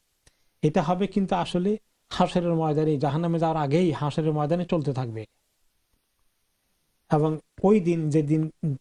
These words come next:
যে দিনটির, আহ, ইয়ে হবে, মেয়াদ হবে প্রায়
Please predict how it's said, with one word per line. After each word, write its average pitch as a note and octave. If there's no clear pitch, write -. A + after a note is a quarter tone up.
যে D#3
দিনটির, D#3+
আহ, C#3
ইয়ে D#3
হবে, C3+
মেয়াদ C#3+
হবে C#3+
প্রায় C#3